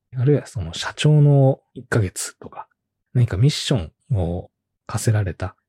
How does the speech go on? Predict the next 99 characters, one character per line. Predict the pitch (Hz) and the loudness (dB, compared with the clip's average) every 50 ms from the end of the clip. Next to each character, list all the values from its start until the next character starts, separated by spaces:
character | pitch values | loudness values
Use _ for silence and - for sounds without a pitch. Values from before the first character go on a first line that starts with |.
| _ | _
チ | - - 131 | -4 0 2
ー | 120 117 117 | 4 4 6
ム | 117 117 120 | 6 6 6
の | 127 135 139 135 127 - _ _ _ _ | 6 6 4 4 2 0 _ _ _ _
ス | - - - | -20 -12 -4
タ | - 127 | 0 2
ー | 123 123 | 2 2
ト | - - 123 | 2 0 -2
か | - 117 104 | 0 0 0
ら | 98 90 | 0 2
終 | 87 98 | 2 2
わ | 95 98 | 2 2
り | 101 101 | 2 2
ま | 95 92 98 | 0 0 -2
で | - 78 85 | -4 -6 -6
み | 98 104 | -4 -2
た | - 123 | 0 2
い | 120 | 2
な | 117 | 2
形 | - 123 120 120 113 - 139 | 0 -2 -2 -2 0 2 2
に | 135 | 2
す | 131 - - 156 | 2 2 2 2
る | 175 185 | 4 4
ん | 175 | 4
で | 156 151 156 | 4 4 4
あ | 156 | 4
れ | 151 147 | 4 4
ば、 | 143 160 156 143 123 113 - _ _ _ _ _ _ | 4 4 4 2 2 0 -4 _ _ _ _ _ _
こ | - - 131 | -2 2 4
の | 131 127 120 | 4 4 4
ド | 110 110 110 110 | 4 2 2 2
キ | - - | 4 4
ュ | 131 | 6
メ | 131 | 6
ン | 127 123 | 6 6
タ | 127 131 123 | 4 4 2
リ | 120 | 2
ー | |
フ | 113 127 | 2 2
ォ | 120 | 2
ー | 107 | 2
マ | 92 82 | 0 -2
ッ | - | -4
ト、 | - 85 | -6 -4
ド | 92 101 101 | -2 0 2
ラ | 101 101 | 2 2
マ | 101 92 | 2 0
フ | - - | 0 -2
ォ | 120 110 | -2 -2
ー | |
マ | 101 95 76 | -2 -4 -8
ッ | - | -10
ト | - 80 | -10 -12
っ | - | -8
て | - - 95 | -4 -2 -2
い | |
う | 92 | -2
の | 92 95 95 | -2 -4 -2
は | - | 0
本 | - 143 156 | 2 2 4
当 | - 170 | 4 4
に | 165 | 4
面 | 151 147 147 | 4 4 2
白 | 143 - 156 139 | 2 2 2 2
い | |
も | 107 85 | 2 0
の | 80 82 | -2 -6
が | 82 80 - | -8 -8 -12
作 | - - - 110 98 | -10 -6 -4 -2 -2
れ | 92 90 87 | -2 -2 -4
て、 | - - 92 90 87 82 90 117 - | -4 -6 -6 -4 -4 -6 -10 -8 -6
え | - 95 | -4 -4
ー、 | 90 | -4
会 | - - 98 92 | -4 -4 -6 -6
社 | - 104 | -4 -6
の | 92 | -6
宣 | 85 - 107 107 104 | -4 -2 -2 -2 0
伝 | 104 95 | -2 -4
ア | 95 | -2
ピ | - - 113 | 0 2 2
ー | 104 | 2
ル | 90 78 | 0 -2
に | 80 85 | -6 -8
も | 87 87 | -8 -6
な | 98 104 | -4 -4
る | 98 90 | -4 -6
と | - 101 | -6 -8
思 | 92 90 90 | -8 -6 -6
い | 92 | -6
ま | 92 92 85 | -8 -10 -10
す | - - 95 | -10 -8 -8
の | 90 95 | -6 -4
で、 | 104 95 104 - _ _ _ _ _ _ _ | -4 -4 -4 -6 _ _ _ _ _ _ _
取 | - 117 117 | -2 -2 0
り | - | 2
組 | - 123 117 | 2 2 4
む | 117 113 113 113 117 113 | 4 4 4 4 4 4
の | 110 98 | 2 2
が | 90 87 85 82 - | 0 -4 -8 -10 -14